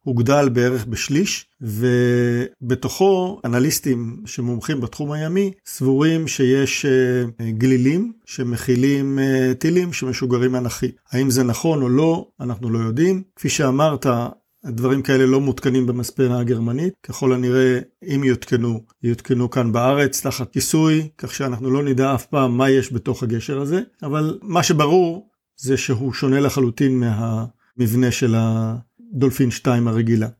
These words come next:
התכנון הזה ככל הנראה יוביל לסדרה של שלושת הצוללות הבאות. לישראל שמורה זכות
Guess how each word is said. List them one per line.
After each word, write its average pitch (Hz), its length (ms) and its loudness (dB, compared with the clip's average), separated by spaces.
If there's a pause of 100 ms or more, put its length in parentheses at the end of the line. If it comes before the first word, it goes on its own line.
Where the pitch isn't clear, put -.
(180)
התכנון 123 1040 0
הזה 151 300 2
ככל 180 320 -2
הנראה 160 260 0
יוביל 156 600 2 (200)
לסדרה 135 760 2
של 135 200 -2
שלושת 147 300 -6
הצוללות 127 460 -2
הבאות. 143 460 -2 (140)
לישראל 143 460 2
שמורה 139 360 0
זכות 135 360 -2